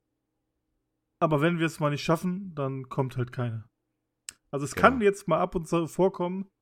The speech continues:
Speaker 1: dass an einem Wochenende mal keine kommt. Wir probieren euch das anzusagen. Denn nächste Woche
Speaker 2: Gibt's
Speaker 1: können wir auch
Speaker 2: garantiert
Speaker 1: keine
Speaker 2: keine.
Speaker 1: Folge aufnehmen,
Speaker 2: Ja.
Speaker 1: da ich unterwegs bin.
Speaker 2: Mhm.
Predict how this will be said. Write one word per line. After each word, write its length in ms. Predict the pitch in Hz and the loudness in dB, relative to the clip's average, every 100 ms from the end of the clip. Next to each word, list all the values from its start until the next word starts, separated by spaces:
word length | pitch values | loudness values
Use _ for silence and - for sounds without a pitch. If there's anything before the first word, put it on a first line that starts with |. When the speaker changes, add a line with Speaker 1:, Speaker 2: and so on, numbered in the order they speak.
| _ _ _ - | _ _ _ -8
Speaker 1:
dass 160 | 143 | -6
an 100 | 143 | -4
einem 100 | 135 | -4
Wochenende 320 | 147 160 147 135 | -6 -6 -6 -6
mal 100 | 127 | -4
keine 240 | 143 160 | -2 -2
kommt. 200 | 185 196 | -2 -2
Wir 60 | 143 | -2
probieren 360 | 156 135 151 | -2 2 2
euch 100 | 127 | 2
das 160 | 131 120 | -2 -6
anzusagen. 640 | 135 135 160 175 185 202 - - - - _ | -8 -10 -6 -6 -4 -8 -14 -20 -20 -20 _
Denn 460 | 127 139 131 131 - - | 0 2 2 -4 -10 -6
nächste 580 | 143 156 226 - 226 139 | 2 4 4 0 -4 0
Woche 520 | 131 147 170 254 - _ _ _ _ _ _ _ _ _ _ _ - | 0 -2 -4 -4 -8 _ _ _ _ _ _ _ _ _ _ _ -10
Speaker 2:
Gibt's 160 | 110 | 0
Speaker 1:
können 140 | 170 165 | 4 6
wir 60 | |
auch 20 | 143 | 6
Speaker 2:
garantiert 200 | 165 - | 4 4
Speaker 1:
keine 140 | 143 | 2
Speaker 2:
keine. 80 | 123 | 2
Speaker 1:
Folge 240 | 139 127 | 2 2
aufnehmen, 500 | 131 131 147 170 202 - _ _ _ _ - | 2 0 -2 -2 -4 -10 _ _ _ _ -14
Speaker 2:
Ja. 80 | - | -6
Speaker 1:
da 80 | |
ich 120 | 135 127 | -4 -4
unterwegs 480 | 135 127 117 - - | -4 -4 -6 -10 -2
bin. 320 | 208 247 - _ _ _ _ _ _ | -2 -2 -10 _ _ _ _ _ _
Speaker 2:
Mhm. 280 | 101 101 - | -18 -16 -18